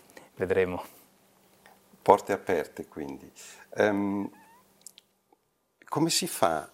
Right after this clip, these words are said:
Speaker 2: a, eh, superare anche i momenti difficili, eh, che, che ci sono indubbiamente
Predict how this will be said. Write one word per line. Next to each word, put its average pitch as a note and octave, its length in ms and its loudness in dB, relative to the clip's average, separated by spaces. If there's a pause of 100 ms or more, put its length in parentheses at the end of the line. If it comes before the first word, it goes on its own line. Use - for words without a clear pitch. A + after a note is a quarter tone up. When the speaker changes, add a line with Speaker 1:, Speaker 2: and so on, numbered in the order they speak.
(220)
Speaker 2:
a, F2+ 440 -4 (120)
eh, F2+ 360 -6
superare A2 640 2
anche F2+ 240 -6
i F2+ 40 -4
momenti F#2+ 800 -4 (340)
difficili, E2 1080 -4
eh, E2 440 -4
che, E2 240 -4
che - 140 -12
ci - 180 -2
sono E2 640 0
indubbiamente E2 960 -4